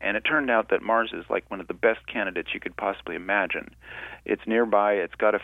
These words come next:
fair amount of gravity, it's got a lot of water, it's got all the volatiles. We didn't know that it's a little short on nitrogen.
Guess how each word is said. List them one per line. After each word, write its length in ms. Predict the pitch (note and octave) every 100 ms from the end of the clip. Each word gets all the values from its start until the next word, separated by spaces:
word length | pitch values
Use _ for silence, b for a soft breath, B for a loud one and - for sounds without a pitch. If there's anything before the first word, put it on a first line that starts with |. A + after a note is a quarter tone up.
| -
fair 200 | A2 A#2
amount 240 | G#2+ G2+
of 120 | F2+
gravity, 520 | - F#2+ F#2 F#2 F2+ -
it's 100 | -
got 160 | G2 F2
a 40 |
lot 280 | F2+ G2+ G2+
of 100 | F2
water, 440 | F2+ F2+ F2+ F2+
it's 180 | - -
got 240 | A2 G2
all 200 | - G#2+
the 100 | A#2+
volatiles. 640 | G2+ F#2+ F2+ - E2+ E2+ E2+ - -
We 120 | G#2+
didn't 340 | B2+ B2+ G2
know 240 | G#2+ A#2 A2+
that 160 | G2+
it's 140 | F2 -
a 40 |
little 220 | G2+ G2+ F#2+ -
short 180 | A#2 G#2
on 140 | F#2+
nitrogen. 520 | A#2 A#2+ F#2+ D2+ -